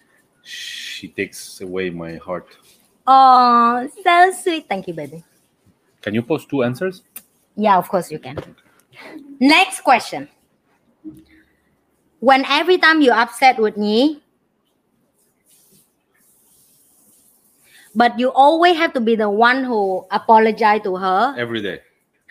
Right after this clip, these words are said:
Speaker 2: <laughs> Have she ever <laughs> apologized <laughs> to you?
Speaker 1: She apolog-, she apologized to me two times already in the past seven months because I did something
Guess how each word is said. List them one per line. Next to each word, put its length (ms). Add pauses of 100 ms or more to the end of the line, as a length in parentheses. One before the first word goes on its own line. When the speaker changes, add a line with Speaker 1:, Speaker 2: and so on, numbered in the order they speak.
(160)
Speaker 2:
<laughs> 680
Have 180
she 280
ever 320
<laughs> 40
apologized 920 (140)
<laughs> 220
to 140
you? 240 (600)
Speaker 1:
She 80
apolog-, 520 (360)
she 160
apologized 760
to 80
me 180
two 200
times 340
already 460 (160)
in 140
the 80
past 360
seven 280
months 380 (760)
because 340
I 380
did 240
something 560